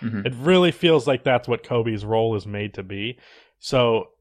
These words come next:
Speaker 2: I think he'll be fine where he is. I'll just say the first two games, first of all, it's been very limited minutes, which I think is just a result of,
Speaker 1: Mm-hmm.
Speaker 2: like, injury and restriction and all that. Uh,
Speaker 1: Yeah.
Speaker 2: They haven't really looked for him,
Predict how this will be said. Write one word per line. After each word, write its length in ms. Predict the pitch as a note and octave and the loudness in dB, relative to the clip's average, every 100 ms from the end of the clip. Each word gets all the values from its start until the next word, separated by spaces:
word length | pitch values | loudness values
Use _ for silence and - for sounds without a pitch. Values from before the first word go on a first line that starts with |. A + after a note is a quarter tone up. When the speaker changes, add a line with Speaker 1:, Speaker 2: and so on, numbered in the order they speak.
| - | -6
Speaker 2:
I 100 | C#3+ | -4
think 200 | - G#3 | -2 0
he'll 120 | G#3 | 0
be 120 | D#3 | 0
fine 420 | C3+ C3+ B2+ C#3 | -2 0 0 -2
where 140 | C#3 C#3 | -4 -4
he 140 | C#3 | 0
is. 220 | C#3+ C#3 - | 0 -2 -2
I'll 160 | B2+ | -2
just 160 | C#3 C3 | -2 -2
say 120 | D3 | -4
the 100 | B2 | -4
first 400 | - C3+ C3 - | -4 -2 -2 -6
two 240 | - B2 B2+ | -10 -8 -4
games, 360 | C#3 C#3+ C#3 | -4 -4 -4
first 240 | - E3 C#3+ | -2 -2 0
of 60 | |
all, 80 | C#3 | 0
it's 100 | A#2+ | 0
been 180 | B2 A2+ | -2 -4
very 260 | A2 A#2 A2 | 0 0 0
limited 500 | G2+ A2 A2+ G#2+ G2 | -4 -6 -4 -4 -6
minutes, 360 | G2 G#2 G#2+ | -6 -6 -8
which 160 | G#2 - | -12 -10
I 60 | F#2+ | -10
think 200 | G2 G2 | -10 -12
is 140 | F#2 | -12
just 300 | G#2 F#2+ - _ _ _ - | -10 -10 -12 _ _ _ -4
a 100 | A#2 | -2
result 340 | G#2+ G#2 G2+ | 0 0 -2
of, 60 | G#2+ | -2
Speaker 1:
Mm-hmm. 100 | G2+ | -4
Speaker 2:
like, 180 | G2 - | -4 -6
injury 420 | G#2+ G#2 G#2 G2+ | -10 -10 -8 -6
and 120 | G2+ G2 | -8 -10
restriction 480 | - - G#2 - | -12 -10 -12 -12
and 100 | G2+ | -12
all 180 | G2+ G2 | -8 -8
that. 240 | G2+ G2 - _ _ _ - | -6 -8 -10 _ _ _ -6
Uh, 340 | A2 G#2+ G2+ | -2 0 0
Speaker 1:
Yeah. 280 | F#2+ F#2+ - - _ _ _ | -2 -4 -8 -14 _ _ _
Speaker 2:
They 140 | C#3 | 2
haven't 200 | E3+ G3+ | 4 4
really 160 | F#3 D#3 | 4 4
looked 260 | B2 D3+ - | 4 0 0
for 280 | F#3 F#3 | 2 4
him, 240 | F#3 F3+ | 2 0